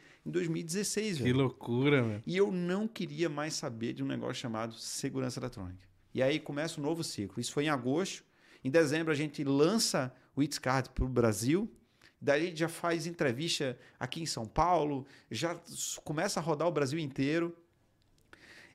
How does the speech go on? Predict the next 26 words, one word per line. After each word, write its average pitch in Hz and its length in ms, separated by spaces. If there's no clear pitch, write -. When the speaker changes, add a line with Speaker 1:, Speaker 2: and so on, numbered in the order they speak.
Speaker 1:
E 160 120
em 185 80
dois 175 180
mil 185 140
e - 20
dezessete 170 480
a 147 60
gente 170 180
é 165 40
acelerado 156 500
pelo 156 160
Senai, 123 420
pela 135 160
Inovativa 147 460
Brasil. 120 480
Cara, 170 260
a - 20
gente 131 240
vira 165 240
estrela 185 440
do 196 100
negócio, 104 420
cara. 104 240
Andando 147 560
com - 180
essa 170 380